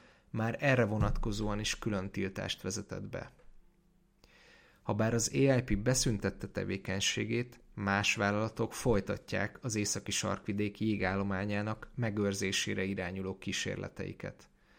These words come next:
A brit Real Ice például tengervizet pumpálna a felszínre, hogy megerősítse a jégtakarót, és tervei szerint a módszert Kanadában tesztelné.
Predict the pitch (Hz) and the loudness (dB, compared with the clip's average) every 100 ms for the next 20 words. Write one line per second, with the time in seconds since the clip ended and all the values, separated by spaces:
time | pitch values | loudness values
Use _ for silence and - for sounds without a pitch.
0 | _ - - _ _ _ - 113 123 131 | _ -20 -20 _ _ _ -8 0 4 4
1 | 127 - 127 120 113 110 107 117 - - | 2 -2 4 6 6 4 4 4 2 2
2 | 107 98 104 107 113 123 127 - _ - | 2 4 4 4 4 2 0 -8 _ 2
3 | 131 107 98 92 101 104 95 - 113 101 | 2 4 4 4 0 0 -2 -2 -4 -2
4 | 95 98 98 95 - 92 92 - 107 110 | -2 0 -2 -4 -2 -2 0 0 0 0
5 | 120 127 - - - - 113 123 113 95 | 0 0 -6 -20 -8 -4 2 2 4 4
6 | 98 - 104 - 101 101 98 98 104 - | 2 0 0 -2 -2 0 0 -2 -8 -4
7 | 117 123 127 - - - _ _ - - | 0 0 0 -4 -20 -20 _ _ -6 2
8 | 127 123 107 104 - 107 117 113 104 107 | 4 4 2 2 2 2 0 -2 -2 -2
9 | 107 - 110 107 - 123 101 92 92 98 | -2 0 0 -2 -2 0 2 0 -2 -2
10 | 95 - 95 - 98 95 95 92 | -4 -6 -4 -4 -4 -6 -6 -8